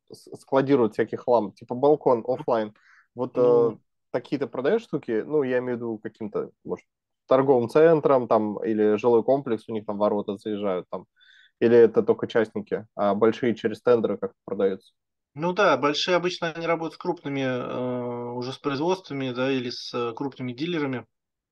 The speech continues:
Speaker 1: Мгм.
Speaker 2: Заказывают массово, они могут им дать хорошую скидку, им же интересно там девять ворот поставить по хорошей цене, правильно? Я работаю в основном с частниками, бывают иногда промышленные объекты,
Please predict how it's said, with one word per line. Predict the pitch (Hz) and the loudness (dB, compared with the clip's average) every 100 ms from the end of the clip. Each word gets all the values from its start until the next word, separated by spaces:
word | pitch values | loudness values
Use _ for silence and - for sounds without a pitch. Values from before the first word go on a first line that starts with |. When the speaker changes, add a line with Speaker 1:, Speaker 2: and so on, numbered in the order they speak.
| 139 | -10
Speaker 1:
Мгм. | 127 117 117 _ _ _ - _ - | -4 -4 -6 _ _ _ -20 _ -8
Speaker 2:
Заказывают | 127 143 120 120 127 | -4 -2 -4 -4 -8
массово, | 131 147 - 123 | -4 -4 -4 -6
они | 127 | -6
могут | 131 123 123 | -8 -8 -6
им | |
дать | 123 120 | -6 -4
хорошую | 127 120 123 | -6 -6 -12
скидку, | - 180 175 127 | -10 -10 -8 -10
им | 117 | -8
же | 123 | -8
интересно | 120 131 123 117 | -4 -4 -4 -8
там | 113 110 | -10 -8
девять | 120 139 135 | -4 -4 -2
ворот | 135 135 | -2 -2
поставить | - 120 123 120 _ - | -4 -6 -6 -8 _ -12
по | 113 | -10
хорошей | - 147 151 | -4 -4 -4
цене, | - 110 101 | -12 -18 -12
правильно? | 117 113 - - - - - _ - | -10 -10 -14 -18 -16 -14 -16 _ -4
Я | 160 | 2
работаю | 185 185 175 | 2 2 -4
в | |
основном | 170 170 160 | 0 -2 -2
с | |
частниками, | 180 214 214 175 143 127 117 - 131 | -2 -2 -4 -8 -6 -6 -6 -8 -6
бывают | 143 175 151 | 0 2 2
иногда | 135 131 139 | -2 -2 -4
промышленные | - 143 185 - 156 147 | -2 -2 -2 -6 -4 -4
объекты, | 131 127 123 - | -2 -6 -8 -14